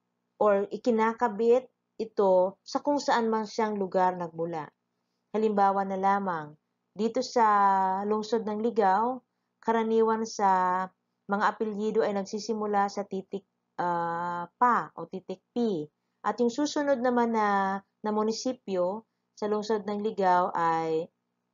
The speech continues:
ang Uwas. Ang karaniwan naman na apelyido ay nagsisimula sa titik ra o R.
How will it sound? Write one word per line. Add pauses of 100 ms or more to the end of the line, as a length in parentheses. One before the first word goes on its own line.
(640)
ang
Uwas. (460)
Ang (480)
karaniwan
naman
na
apelyido
ay
nagsisimula
sa
titik
ra (640)
o
R.